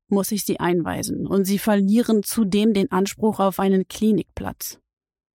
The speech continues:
Bei diesem Gewicht muss erst eine Vorbehandlung mit künstlicher Ernährung stattfinden. Die Klinik nimmt Sie so nicht auf. Wie haben Sie sich entschieden? Haben Sie sich das nochmal durch den Kopf gehen lassen?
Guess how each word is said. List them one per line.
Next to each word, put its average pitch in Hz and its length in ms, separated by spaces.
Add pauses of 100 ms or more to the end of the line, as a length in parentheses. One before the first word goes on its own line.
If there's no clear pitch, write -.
(220)
Bei 196 120
diesem 269 360
Gewicht 202 600
muss 208 260
erst - 320
eine 202 180
Vorbehandlung 208 720
mit 196 160
künstlicher 220 560
Ernährung 202 400
stattfinden. - 680 (340)
Die 208 80
Klinik 208 480
nimmt 214 240
Sie 220 120
so 233 180
nicht 233 220
auf. - 320 (1040)
Wie 220 160
haben 247 200
Sie 226 140
sich 233 160
entschieden? 254 520 (360)
Haben 190 320
Sie 202 120
sich 196 220
das 202 200
nochmal 190 380
durch 190 160
den 175 180
Kopf - 280
gehen 233 180
lassen? 233 460